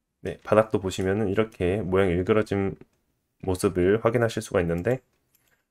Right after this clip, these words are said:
Alt키를, Alt키를 이용해서 바닥 전체를 선택한 다음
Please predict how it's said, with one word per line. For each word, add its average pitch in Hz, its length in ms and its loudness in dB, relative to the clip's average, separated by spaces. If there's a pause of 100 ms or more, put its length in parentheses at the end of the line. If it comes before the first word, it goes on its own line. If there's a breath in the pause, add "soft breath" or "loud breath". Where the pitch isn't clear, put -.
(200)
Alt키를, 90 560 0
Alt키를 98 520 2
이용해서 92 560 2
바닥 92 220 0
전체를 95 320 -2
선택한 113 400 -4
다음 113 340 4